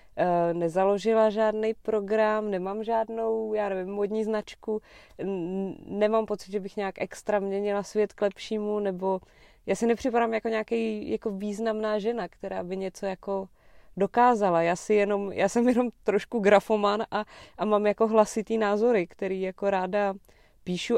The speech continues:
ale ani na tom Instagramu, tak mě nesledujou desetitisíce lidí. Nemám ten dosah nějaký obrovský, ale, ale,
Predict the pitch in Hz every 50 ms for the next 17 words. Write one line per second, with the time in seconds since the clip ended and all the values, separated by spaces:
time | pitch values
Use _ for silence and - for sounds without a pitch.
0 | - - 196 190 - 214 214 226 220 214 226 226 220 196 214 - - 269 254 254
1 | 233 220 202 - 190 - - 208 202 196 202 196 - - 233 233 233 233 220 202
2 | 185 165 151 165 - - 185 170 - 175 165 - 175 - - 180 170 - 202 180
3 | 175 175 160 165 175 180 - - - - - - - - - 196 196 202 220 247
4 | 247 - 233 214 202 175 180 175 - - 196 - - 196 180 180 - - 185 180
5 | - - 165 170 190 202 - - - - - 180 165 165 - - - 180 180 180
6 | 180 180 180 185 - _ - - - _ _ _ - _ _ _ - - 190 196
7 | 190 185 185 190 185